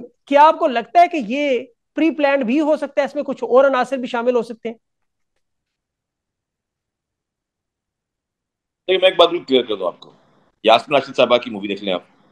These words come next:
Speaker 2: जीएचक्यू के लिए आप आफरीदी साहब की और बाकी इनके गंडापुर साहब की video देख लें,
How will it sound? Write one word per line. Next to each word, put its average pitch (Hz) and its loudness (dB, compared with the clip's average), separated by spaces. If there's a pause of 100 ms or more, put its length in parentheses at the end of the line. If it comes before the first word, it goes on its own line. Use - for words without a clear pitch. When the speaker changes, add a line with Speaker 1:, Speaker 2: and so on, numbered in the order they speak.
(420)
Speaker 2:
जीएचक्यू 151 -2
के 151 -2
लिए 147 6 (200)
आप 131 2 (420)
आफरीदी 147 -4
साहब 131 0
की 139 -4
और 135 2
बाकी 113 -2
इनके 131 -8
गंडापुर 135 -2
साहब 127 0
की 123 -18
video 120 -10
देख 110 -12
लें, 98 -20